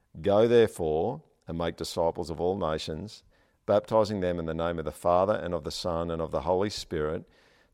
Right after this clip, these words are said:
teaching them to observe all that I have commanded you, and behold, I am with you always to the end of the age." You hear that? <laughs> Get out and get amongst it. Get out and get amongst it. You, you can have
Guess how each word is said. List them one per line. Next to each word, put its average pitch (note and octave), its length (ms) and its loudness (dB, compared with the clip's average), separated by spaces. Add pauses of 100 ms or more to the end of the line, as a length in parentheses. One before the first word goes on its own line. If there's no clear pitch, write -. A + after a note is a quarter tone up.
teaching A#2+ 420 -2
them A2 200 0
to G2+ 120 -2
observe F2+ 500 0
all G2 220 0
that G2 100 2
I F#2+ 120 4
have F2 160 0
commanded F2 500 -2
you, D#2+ 180 -4
and D#2+ 160 -6
behold, F2 380 2
I E2+ 120 0
am E2+ 100 -4
with E2+ 160 -6
you E2+ 120 -6
always D#2 520 -2
to - 100 -14
the D#2+ 160 -6
end E2 140 -8
of D#2 40 -8
the D#2 120 -6
age." D#2 400 -6 (920)
You G2 100 -6
hear A#2+ 140 4
that? C3 280 4 (420)
<laughs> - 320 -12 (680)
Get C#3+ 220 6
out D#3 400 6
and A#2 100 -4
get C3+ 140 4
amongst C#3+ 400 2
it. G#2 100 -4 (1800)
Get B2+ 160 2
out C#3+ 280 6
and A2 160 -2
get C3 120 6
amongst B2+ 380 4
it. F2 100 -4
You, C3+ 440 4 (380)
you A#2 200 4
can E3 180 2
have D3 600 4